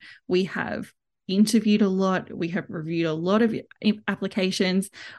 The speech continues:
We've absolutely gotten it wrong sometimes, and we've learned from that. We've had people who didn't turn out to be a great fit for us, and that's just changed the way we do things.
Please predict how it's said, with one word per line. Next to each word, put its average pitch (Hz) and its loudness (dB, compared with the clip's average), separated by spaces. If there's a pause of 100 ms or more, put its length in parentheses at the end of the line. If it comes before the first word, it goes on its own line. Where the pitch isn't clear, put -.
We've 208 2
absolutely 277 -2
gotten 214 2
it 214 0
wrong 175 0
sometimes, 233 2
and 190 0
we've - -4
learned - -2
from 220 2
that. 233 2
We've 208 -4
had - -4
people - -4
who 175 -6
didn't - 0
turn 214 2
out 220 0
to 220 -2
be 226 2
a 220 2
great 196 -4
fit - -4
for - -2
us, 381 -2 (340)
and 185 -2
that's - -4
just - -2
changed 160 -2
the 196 -4
way 190 -2
we 170 -2
do - -4
things. 359 2